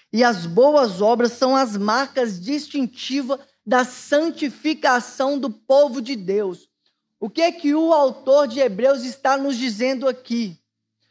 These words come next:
Por que você tem que vir na igreja? Qual que é a lógica? Com que lógica você tem que vir na igreja?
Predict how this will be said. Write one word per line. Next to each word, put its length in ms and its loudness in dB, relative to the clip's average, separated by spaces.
Por 220 2
que 200 4
você 360 2
tem 180 0
que 120 0
vir 140 2
na 120 4
igreja? 500 2
Qual 240 0
que 80 -6
é 60 4
a 60 4
lógica? 760 0
Com 180 2
que 160 -2
lógica 520 4
você 260 -4
tem 160 -4
que 80 -6
vir 140 -2
na 100 2
igreja? 420 -2